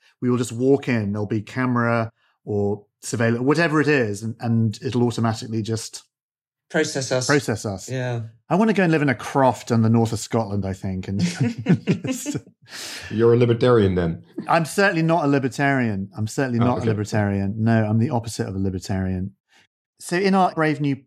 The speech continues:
Speaker 1: payment world, who's actually making the money? Who are the real winners in this? Is it the Treasury because we're spending more? Is it the tech companies?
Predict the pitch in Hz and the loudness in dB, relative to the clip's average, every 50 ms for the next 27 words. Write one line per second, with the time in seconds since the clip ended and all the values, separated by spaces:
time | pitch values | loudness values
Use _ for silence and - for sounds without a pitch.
0 | _ - 135 139 131 127 - 120 117 123 120 104 95 92 98 98 - 123 131 175 | _ -4 -2 0 0 0 0 0 0 2 2 2 0 -2 -6 -10 -8 -4 -2 0
1 | 165 143 156 147 - - - 131 131 123 113 110 - 151 156 120 120 120 113 117 | 2 2 2 0 0 -2 -2 0 0 0 -2 -4 -8 -8 -4 -2 0 0 0 0
2 | 117 110 107 104 107 104 98 90 87 - 90 131 131 117 110 107 110 110 107 104 | 0 0 0 0 0 0 -2 -4 -6 -4 -2 0 0 2 2 0 0 0 0 0
3 | 98 101 95 92 90 87 - - 87 85 87 87 90 - - - - _ _ _ | 0 -2 -4 -6 -6 -10 -10 -10 -10 -10 -12 -12 -14 -18 -20 -20 -20 _ _ _
4 | _ _ _ - 113 113 175 139 127 - - 143 143 131 139 139 135 131 120 127 | _ _ _ -8 -8 -6 -6 -6 -8 -4 0 0 0 2 2 2 2 2 0 0
5 | 120 127 110 120 117 - - 143 139 135 135 135 131 131 131 131 131 131 131 127 | -4 -4 -6 -6 -6 -4 -2 0 0 0 0 0 0 0 0 0 0 0 0 0
6 | 120 101 117 113 110 117 - 131 131 107 - - 123 123 117 117 117 117 117 113 | 0 -2 -4 -6 -10 -10 -8 -8 -8 -8 -6 -4 -2 -2 -2 -2 -2 -2 0 -2
7 | 117 117 120 120 - - | -2 -4 -6 -8 -12 -16